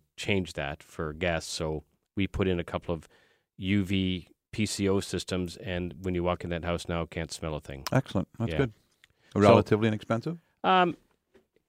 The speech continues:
Speaker 1: yeah, relatively inexpensive. It, it, it really depends. I guess it depends what you're trying to achieve, right? So you, you can, we can find a, really, we can find a solution for anything. Given we,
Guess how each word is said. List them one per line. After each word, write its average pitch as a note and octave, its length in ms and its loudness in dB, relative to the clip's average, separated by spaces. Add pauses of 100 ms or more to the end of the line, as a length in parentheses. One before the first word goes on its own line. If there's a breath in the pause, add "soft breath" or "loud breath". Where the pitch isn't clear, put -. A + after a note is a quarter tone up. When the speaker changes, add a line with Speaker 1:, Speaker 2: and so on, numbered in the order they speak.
(240)
Speaker 1:
yeah, A#3+ 180 4
relatively E3 520 4
inexpensive. F#2+ 500 -2
It, D3 220 -6
it, B2 240 -6
it C3 80 -4
really C#3+ 180 2
depends. B2+ 540 0 (360)
I A2 80 -2
guess C#3 220 0
it A#2+ 60 -6
depends A2+ 320 0
what A2 160 -2
you're G#2+ 60 -4
trying G2+ 240 0
to F#2 80 -2
achieve, E2 420 -2
right? F#2 220 -4
So F#2 280 -4 (260)
you, G2+ 140 -8
you A2 140 -6
can, G2+ 320 -4 (380)
we G#2+ 100 -4
can G2+ 160 -6
find B2+ 240 0
a, G#2 80 -2 (100)
really, G#2 300 -2
we G2 100 -4
can F2 120 -10
find F#2+ 220 -2
a F2 40 -2
solution F2 380 -6
for F2 100 -2
anything. G2 320 -2
Given F2 300 -2 (260)
we, F2 180 -6